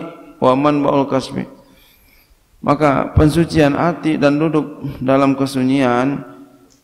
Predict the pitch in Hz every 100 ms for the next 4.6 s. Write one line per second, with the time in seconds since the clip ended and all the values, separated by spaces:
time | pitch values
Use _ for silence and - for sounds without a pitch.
0 | _ - 127 131 127 131 127 123 139 127
1 | - 127 123 120 123 - 143 - - 127
2 | 131 123 - 120 120 - - - - 131
3 | 123 120 - - - _ _ 143 135 113
4 | 110 123 107 98 - -